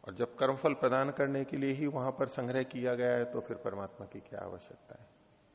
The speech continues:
ये जो आपका अभिप्राय है,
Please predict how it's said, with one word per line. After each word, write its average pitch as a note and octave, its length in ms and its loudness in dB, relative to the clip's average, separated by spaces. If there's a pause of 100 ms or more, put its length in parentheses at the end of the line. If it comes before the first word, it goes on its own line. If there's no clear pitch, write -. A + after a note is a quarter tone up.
(420)
ये G#2+ 220 -4
जो G2 240 -6 (680)
आपका - 640 -8
अभिप्राय G2 520 -6
है, G#2 360 -14